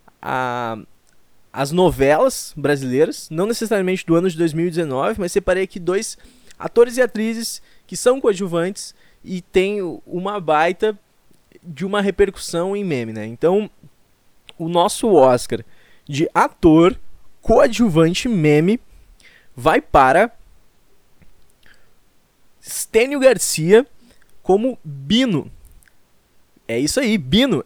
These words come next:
É uma cilada, Bino. <laughs> Da minissérie Carga Pesada, que se passou na Globo e se tornou um meme, muito depois da, a, a, a, acho que é a minissérie de dois mil e oito, dois mil e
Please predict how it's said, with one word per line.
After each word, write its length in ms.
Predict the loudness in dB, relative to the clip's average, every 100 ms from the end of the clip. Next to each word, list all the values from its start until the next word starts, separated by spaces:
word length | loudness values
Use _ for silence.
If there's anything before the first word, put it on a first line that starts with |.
| -6
É 60 |
uma 180 | -4 -4
cilada, 500 | -2 2 4 6 4
Bino. 360 | 4 2 2 -2
<laughs> 960 | -4 -6 -8 -10 -10 -12 -10 -10 -10 -4
Da 160 | 0 0
minissérie 600 | 0 -4 -2 0 0 0
Carga 460 | 0 2 2 2
Pesada, 640 | 0 0 2 4 4 4 -2
que 120 | -8
se 100 | -8
passou 300 | 0 0 0
na 120 | -2
Globo 380 | -2 0 0 -2 -12 -20 -20 -20 _
e 120 | -6 -4
se 120 | 2
tornou 240 | 4 4
um 60 | 6
meme, 280 | 6 6 0
muito 280 | -4 -4
depois 360 | 0 4 6 6
da, 320 | 4 4 2 -2 -20 -12
a, 340 | -10 -6 -4
a, 320 | -4 -6 -12 -14
a, 60 | _ _ _ _ _ -20 -6
acho 220 | -6 -2
que 60 | 0
é 40 |
a 60 | 0
minissérie 540 | -2 -4 -2 -2 -2
de 120 | -4
dois 220 | 0 0
mil 200 | 0 -2
e 200 | -2 -2
oito, 440 | 2 4 4 2 -8
dois 200 | -10 -8
mil 300 | -4 -2
e 60 | -2